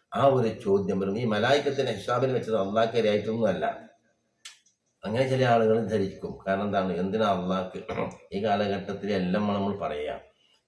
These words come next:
കാരണം എന്താന്ന് ചോദിച്ചാൽ അള്ളാഹു തആല എല്ലാറ്റിനും കഴിവുള്ളവനാണ്, എല്ലാം അറിയുന്നവനാണ്. അവൻ ആലിമുൽ ഗൈബ് വ ഷഹാദയാണ്.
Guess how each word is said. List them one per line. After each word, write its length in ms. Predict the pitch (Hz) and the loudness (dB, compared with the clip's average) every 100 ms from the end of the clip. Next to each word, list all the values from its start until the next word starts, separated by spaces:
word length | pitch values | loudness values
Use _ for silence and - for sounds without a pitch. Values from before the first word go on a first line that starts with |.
| 87 | -4
കാരണം 240 | 85 95 | -2 0
എന്താന്ന് 320 | 98 98 98 | 0 0 -2
ചോദിച്ചാൽ 380 | 95 95 92 95 92 | -2 -2 -2 0 0
അള്ളാഹു 360 | 92 95 95 - | 0 0 -2 0
തആല 240 | 98 101 107 104 95 | 2 2 0 0 -2
എല്ലാറ്റിനും 520 | 92 92 98 101 104 92 | -2 0 0 -2 -4 -2
കഴിവുള്ളവനാണ്, 640 | 90 95 92 90 95 101 | -2 0 0 0 0 -2
എല്ലാം 380 | 82 90 101 104 | -4 -2 0 0
അറിയുന്നവനാണ്. 640 | 92 92 92 92 92 90 82 | 0 0 0 0 2 0 0
അവൻ 220 | 90 87 | 0 2
ആലിമുൽ 400 | 87 95 101 90 | 2 0 -2 -2
ഗൈബ് 220 | 90 95 | -2 -2
വ 60 | 92 | -2
ഷഹാദയാണ്. 640 | - 80 90 117 110 - | -4 -4 -2 0 0 -4